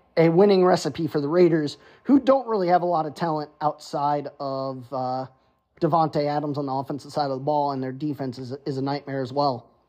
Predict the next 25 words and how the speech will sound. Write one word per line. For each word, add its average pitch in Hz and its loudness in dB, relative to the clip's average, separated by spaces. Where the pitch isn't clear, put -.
The 185 4
A 196 8
F 170 2
C - -8
South, 240 4
<clears throat> - -16
Jaguars, 214 4
coming 214 0
off 220 0
of 160 -10
last 175 -2
year 175 -2
that, 160 -6
where 151 -2
they 147 -2
surprised 156 -6
the, 135 -8
uh, 123 -8
Chargers 170 2
in 165 -2
the 156 -2
playoffs, 170 0
you 156 -8
know, 135 -6
and, 151 -4